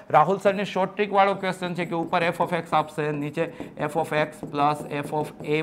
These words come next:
plus b minus x આવું આપશે. અહીંયા એ હશે, અહીંયા બી હશે, તો આનો આન્સર ફિક્સ હશે, b minus a by ટુ. તો just તમારે જો આ બી એટલે કેટલા છે ભાઈ? સાઈઠ. માઇનસ એ એટલે કેટલા છે ભાઈ? ત્રીસ. એનું અડધું, સાઈઠ ઓછા ત્રીસ, ત્રીસનું અડધું, એટલે કે પંદર જવાબ આવે. પંદર ને ભાઈ આપણા ગામમાં શું કહેવાય?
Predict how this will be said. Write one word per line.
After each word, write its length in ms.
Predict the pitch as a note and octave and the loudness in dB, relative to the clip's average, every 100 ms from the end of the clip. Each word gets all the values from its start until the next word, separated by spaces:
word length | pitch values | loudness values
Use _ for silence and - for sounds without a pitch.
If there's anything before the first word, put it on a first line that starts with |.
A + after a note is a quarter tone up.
| D#3 | -2
plus 320 | D3 D3 D3+ C#3 C3 | -4 -4 -4 -8 -4
b 100 | D3+ D#3 D3+ C3+ | -4 -2 -2 -2
minus 320 | C#3 D3+ - - C#3+ | -2 -4 -8 -4 -4
x 160 | - - - - - | -4 -12 -16 -14 2
આવું 260 | G#3 B3 F3 | 6 8 6
આપશે. 260 | - E3 D#3+ | 6 2 2
અહીંયા 180 | D#3+ D#3 | 2 -2
એ 200 | D#3 F3 | 0 0
હશે, 160 | D#3 D#3+ | 0 -2
અહીંયા 240 | D#3 D3 D#3+ | -4 -4 0
બી 100 | F3+ | 0
હશે, 160 | D#3+ F3 | 2 2
તો 80 | D3+ | 2
આનો 200 | D3+ D3+ | 4 4
આન્સર 160 | D#3 F3 - | 2 -2 -2
ફિક્સ 240 | F#3 F3 | -4 -4
હશે, 140 | E3 D#3+ D3 | -4 -4 -4
b 120 | D#3 D3+ | -4 -4
minus 280 | D3+ D3+ - | -4 -6 -6
a 140 | D3 D3+ C#3+ | -4 -2 2
by 120 | E3+ G3+ - - - - | 2 0 -10 -20 -4 2
ટુ. 160 | B3+ - | 2 2
તો 80 | F#3 | 4
just 260 | A#3 A#3+ A#3+ | 4 6 4
તમારે 240 | A#3 A#3 | 8 8
જો 120 | A3 D#3 D#3+ | 8 8 8
આ 40 | E3+ D#3+ D3+ | 6 4 -2
બી 160 | A3+ | 4
એટલે 180 | A3 A3 A3 | 6 6 6
કેટલા 180 | A3 G#3+ | 6 6
છે 80 | G3 | 4
ભાઈ? 140 | G3 F#3 | 2 2
સાઈઠ. 280 | E3 F3+ - - - D#3+ | 2 2 -6 -18 -2 2
માઇનસ 280 | F3+ F#3+ - | 2 2 0
એ 80 | G3 G#3+ | 2 4
એટલે 160 | G#3 | 4
કેટલા 240 | G3+ G3 F#3+ | 2 2 2
છે 100 | F3 | 2
ભાઈ? 160 | D#3+ D#3+ F3 | -2 -2 -2
ત્રીસ. 240 | G#3 G#3+ - - - | -2 -2 -10 -18 -8
એનું 180 | F#3+ G#3 F3+ | -4 0 4
અડધું, 220 | E3+ D#3 C#3+ | 4 2 2
સાઈઠ 240 | F3 G3 G3 | 2 4 2
ઓછા 120 | G3+ G3 | 2 0
ત્રીસ, 160 | F3+ F#3 | -4 -6
ત્રીસનું 340 | E3+ F#3 F#3+ F3+ | -4 -4 0 0
અડધું, 340 | F3 E3 E3 D3 | 2 2 2 0
એટલે 160 | D#3+ | -2
કે 100 | E3 E3 E3+ | -4 -2 0
પંદર 320 | F3+ G3 G3 | 2 2 4
જવાબ 200 | F#3 F3 | 6 6
આવે. 160 | E3+ G#3 F3 | 4 0 -4
પંદર 240 | E3+ F3+ | -2 -4
ને 80 | F3 | 0
ભાઈ 180 | F3 D#3+ | 4 4
આપણા 180 | E3 D#3+ | 4 2
ગામમાં 260 | D#3+ E3 F#3+ | 2 0 -2
શું 100 | F#3 | -4
કહેવાય? 260 | D#3 F#3 | -4 -2